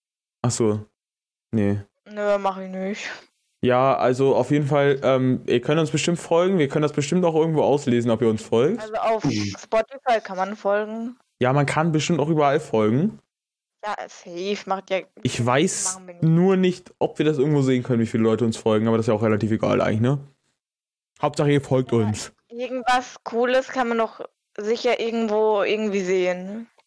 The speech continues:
Speaker 1: Hier, statt, ah, not enough data. Wir haben einfach nicht
Speaker 2: Ja,
Speaker 1: genug
Speaker 2: ja.
Speaker 1: Leute, die, die, die uns zuhören.
Speaker 2: Leute, hört uns zu.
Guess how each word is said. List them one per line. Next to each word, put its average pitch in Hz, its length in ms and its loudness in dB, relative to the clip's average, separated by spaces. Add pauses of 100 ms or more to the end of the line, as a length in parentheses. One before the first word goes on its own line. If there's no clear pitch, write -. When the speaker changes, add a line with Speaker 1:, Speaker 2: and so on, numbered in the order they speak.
(500)
Speaker 1:
Hier, 120 300 0
statt, - 340 -4
ah, 135 200 2
not 151 280 0
enough 143 280 0
data. 127 500 2 (420)
Wir 143 160 2
haben 151 300 0
einfach 160 340 0
nicht 170 160 0
Speaker 2:
Ja, - 60 -8
Speaker 1:
genug 180 180 2
Speaker 2:
ja. 175 60 -2
Speaker 1:
Leute, 175 380 2 (220)
die, 175 200 2
die, 165 220 2
die 160 180 2
uns 165 200 0
zuhören. 117 640 2 (1160)
Speaker 2:
Leute, 214 560 -6
hört 214 160 -4
uns 202 100 -2 (300)
zu. 214 260 -16